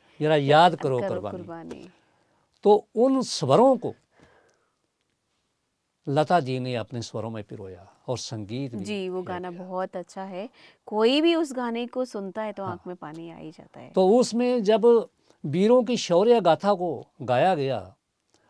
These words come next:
Speaker 1: और अलग-अलग प्रदेशों के नाम लिए गए कि वो बहनें, वो भाई, वो दोस्त जो
Speaker 2: हम्म।
Speaker 1: शहीद हो गए, उनके सारे जो पीछे थे, वो सारे ही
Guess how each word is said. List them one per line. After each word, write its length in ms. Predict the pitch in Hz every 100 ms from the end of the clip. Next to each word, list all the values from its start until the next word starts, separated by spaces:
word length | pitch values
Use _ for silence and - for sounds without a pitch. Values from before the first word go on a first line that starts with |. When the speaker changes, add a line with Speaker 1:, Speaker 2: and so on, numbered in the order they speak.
| -
Speaker 1:
और 140 | 175
अलग-अलग 480 | 190 190 208 208 180
प्रदेशों 440 | 185 156 165 185 165
के 120 | 165
नाम 260 | 143 190
लिए 280 | 196 160 160
गए 460 | 135 139 156 101 98 _ _ _ _ _ _ _ _ -
कि 100 | 190
वो 160 | 208
बहनें, 500 | 190 151 175 214 214
वो 160 | 180 190
भाई, 500 | 139 139 190 226 196
वो 180 | 160 175
दोस्त 640 | 170 233 226 135 - _ _ _ _ _ _ _ _ _ _ _ _ _ -
जो 100 | 170
Speaker 2:
हम्म। 100 | -
Speaker 1:
शहीद 340 | 139 165 165
हो 140 | 156 143
गए, 360 | 151 123 95 _ _ -
उनके 240 | 143 147
सारे 320 | - 156 175
जो 120 | 160 147
पीछे 400 | 156 131 160 135
थे, 300 | 131 110 92 _ _ _ _ _ _ _ -
वो 120 | 135
सारे 480 | - - 117 143 202
ही 480 | 160 190 240 139